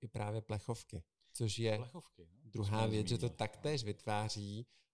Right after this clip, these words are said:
Speaker 1: problém vlastně, že málo kdo umí pít z té plechovky. Což tady, pánové, všichni jako kývají, že ano, protože naučit se pít z plechovky, jsme se učili jako děti, když byla Coca-Cola,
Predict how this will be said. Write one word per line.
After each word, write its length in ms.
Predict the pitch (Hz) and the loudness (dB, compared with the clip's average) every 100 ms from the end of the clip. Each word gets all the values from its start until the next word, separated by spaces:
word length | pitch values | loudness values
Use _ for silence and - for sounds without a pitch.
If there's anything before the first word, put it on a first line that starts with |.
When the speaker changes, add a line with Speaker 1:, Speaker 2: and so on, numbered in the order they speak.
| _ | _
Speaker 1:
problém 580 | - 120 117 104 92 92 | -2 0 2 2 4 2
vlastně, 340 | 101 98 - 98 | -2 -4 -4 -2
že 80 | |
málo 440 | 104 107 104 110 120 | 0 2 2 2 0
kdo 220 | 113 104 | 0 -2
umí 240 | 107 107 | -2 -4
pít 280 | 107 - 104 _ - _ | -6 -10 -14 _ -20 _
z 60 | _ | _
té 140 | 104 101 | -10 -8
plechovky. 580 | 95 - 95 - 87 - _ _ _ _ _ _ _ _ _ | -8 -8 -10 -10 -14 -16 _ _ _ _ _ _ _ _ _
Což 140 | - 117 | -6 -4
tady, 200 | 113 110 | 0 0
pánové, 400 | - 110 110 110 | 2 2 2 0
všichni 400 | - 110 - 110 | -2 -4 -2 -2
jako 180 | 107 104 | -2 -4
kývají, 380 | - 120 110 113 | -6 0 4 4
že 160 | 104 | 4
ano, 520 | - 104 107 110 127 - - - _ | 0 2 4 6 4 0 -16 -20 _
protože 380 | 107 110 101 110 | -10 -4 0 4
naučit 460 | 113 - 117 113 - | 2 2 0 0 0
se 100 | 107 | -2
pít 200 | 107 - | -4 -6
z 40 | |
plechovky, 880 | 113 101 113 107 - - 98 98 - _ _ _ | -4 -2 -2 -6 -4 0 0 0 -4 _ _ _
jsme 120 | - | -6
se 120 | 104 110 | 0 0
učili 240 | 95 107 | 0 -2
jako 200 | 104 107 | 0 -2
děti, 420 | 98 101 110 107 | -2 -2 0 0
když 160 | 104 101 | 0 0
byla 200 | 104 98 | 2 0
Coca-Cola, 680 | 95 107 107 117 117 120 | 0 -2 0 4 4 4